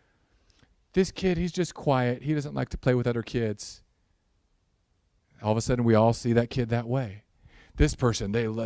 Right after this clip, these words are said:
they'll, they'll preach and speak and they'll share the gospel all the time. That's implying that you don't and don't have to. See, the things that we say matter. And this is why God is so careful in the Bible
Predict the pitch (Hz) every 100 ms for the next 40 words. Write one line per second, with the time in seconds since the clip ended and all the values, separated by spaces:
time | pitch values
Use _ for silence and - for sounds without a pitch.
0 | 117 123 139 135 - 147 131 - _ -
1 | 139 131 107 - - 143 135 123 127 160
2 | 135 123 143 139 131 151 139 143 131 -
3 | 151 143 127 104 _ _ _ _ _ 139
4 | - 143 117 147 135 120 117 123 127 131
5 | - 107 107 117 117 131 - - 107 _
6 | _ _ _ _ _ _ - 139 - 190
7 | 185 143 123 156 139 120 117 113 104 95
8 | - _ _ _ _ _ _ _ _ _
9 | - 139 147 143 131 127 123 - - 127
10 | 127 - 120 - 107 - _ _ _ _
11 | - - 117 104 107 98 85